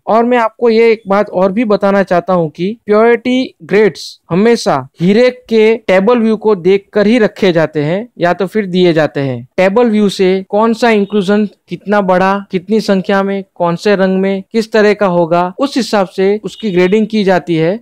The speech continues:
तो किसी भी हीरे की ग्रेडिंग उसके टेबल व्यू से ही फिक्स होती है। तो अब हम आगे बढ़ते हैं हमारे दूसरे फैक्टर की तरफ जो है contrast of inclusion, जिसे हम कह सकते हैं इंक्लूजन्स का रंग, मतलब कसर का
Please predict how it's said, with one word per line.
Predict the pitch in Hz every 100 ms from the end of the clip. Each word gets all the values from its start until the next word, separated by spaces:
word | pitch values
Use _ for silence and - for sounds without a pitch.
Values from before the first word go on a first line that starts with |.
| -
तो | 240 165 - -
किसी | 214 269
भी | 247 262
हीरे | 214 220
की | 220 240
ग्रेडिंग | 180 180 190 226 277 -
उसके | 190 - 233
टेबल | 214 190 220
व्यू | 196 214
से | - 233
ही | 262
फिक्स | 262 214 -
होती | 156 151 135
है। | 120 123 -
तो | 185 -
अब | 214 202
हम | 240 -
आगे | 170 175 202
बढ़ते | 185 - 175
हैं | 156 165 - -
हमारे | 175 196 196
दूसरे | 180 175 226
फैक्टर | 214 202 - 214
की | 220
तरफ | 214 208 214 - _ 147
जो | 139 226
है | 214 208 247 -
contrast | 190 190 247 240 -
of | 202 190
inclusion, | 190 175 156 131 120 123 _ -
जिसे | 143 180 240
हम | 226 220
कह | 208 196
सकते | 196 - 180
हैं | 180 202 254
इंक्लूजन्स | 202 196 240 196 180 -
का | - 196 254 - -
रंग, | 170 196 143 120 _ -
मतलब | 170 185 208 -
कसर | 190 240 208
का | 190